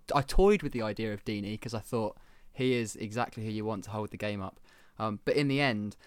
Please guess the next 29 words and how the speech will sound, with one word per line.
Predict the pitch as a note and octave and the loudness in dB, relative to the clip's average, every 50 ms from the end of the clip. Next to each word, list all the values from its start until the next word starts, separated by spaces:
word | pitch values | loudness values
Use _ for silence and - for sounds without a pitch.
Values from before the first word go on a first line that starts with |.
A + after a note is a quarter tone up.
| - - - - - | -20 -20 -14 -6 -4
I | A#2 | -2
went | A#2+ A#2 | -2 0
with | G2+ A#2 | -2 -4
a | A2 | -4
tried | - - - C3+ B2 A#2+ A#2 A#2 - - | -4 -4 -2 0 0 0 -2 -4 -4 -4
and | A#2 A2+ | -6 -6
tested | - - B2+ A#2 - - - A2+ G#2 G#2 - - - - - - - - - - | -4 -6 -6 -6 -6 -6 -6 -6 -6 -6 -10 -14 -18 -20 -20 -20 -18 -16 -14 -8
combo | - - A2+ G#2+ G#2 F#2 F#2 - - | -6 -4 -2 -2 -2 -2 -4 -6 -6
because, | - A#2 - - C#3+ C3+ A#2+ - - - - - - - - - - | -8 -8 -2 0 0 0 0 -2 -6 -10 -12 -20 -20 -20 -20 -10 -4
much | C3+ C#3+ - - - | -4 -2 -2 -2 -4
like | C3+ - A#2+ | -4 -2 0
you | C3 B2 | 0 0
said, | - C3 A2+ G#2 | 0 -2 -2 -2
you | A#2+ A#2 | -2 -2
want | A#2+ A2+ - | -2 -2 -4
someone | - A#2 A2+ A2+ G#2+ | -4 -4 -4 -2 -2
getting | A#2 A2+ F#2+ A#2 | -2 -2 -2 -2
on | A2+ A2+ | -2 -2
the | A2+ A2+ | -2 -2
end | A2+ A2 A2 G#2+ | -2 -2 -2 -4
of, | G#2+ G#2 | -4 -4
of | G#2+ G#2 - - | -6 -8 -6 -6
balls | A#2+ A#2 A2+ G2+ | -4 -4 -2 -2
over | A2 G#2+ G#2 | -2 -2 -4
the | G2+ G2 | -4 -6
top | - A2+ - - | -6 -8 -8 -8
from | - A2+ | -8 -8
the | G2+ | -8
defenders. | G2+ G2 - A2+ A2+ G#2+ G2+ G2+ G2 - | -8 -6 -4 -2 -2 -2 -2 -4 -6 -8